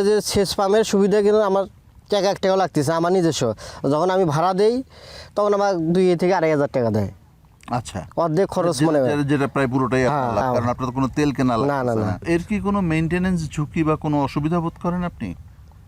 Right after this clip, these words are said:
Speaker 1: না, ঝুঁকি কিছু নাই। দেখবেন আজ আকাশ মেঘলা, তারপর দেখবেন আপনার পঞ্চাশ সেলসিয়াস, সে জায়গা পঁচিশ হলেও চলে।
Speaker 2: পঁচিশ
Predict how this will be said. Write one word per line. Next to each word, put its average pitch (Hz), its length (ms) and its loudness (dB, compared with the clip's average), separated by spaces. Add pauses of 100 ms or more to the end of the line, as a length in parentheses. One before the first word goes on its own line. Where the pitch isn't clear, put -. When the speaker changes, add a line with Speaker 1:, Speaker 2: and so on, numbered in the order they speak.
(160)
Speaker 1:
না, 208 60 0 (120)
ঝুঁকি 165 240 2 (100)
কিছু 156 240 0
নাই। 123 160 2
দেখবেন 165 280 2
আজ 151 80 0 (200)
আকাশ 156 200 -4 (120)
মেঘলা, 160 280 2 (440)
তারপর 165 240 0 (100)
দেখবেন 160 340 2
আপনার 151 160 0 (200)
পঞ্চাশ 151 300 0
সেলসিয়াস, 165 300 0 (280)
সে - 100 -2
জায়গা 170 160 4 (720)
পঁচিশ 185 400 2
হলেও 190 280 4
চলে। 110 180 -2 (560)
Speaker 2:
পঁচিশ 117 240 -4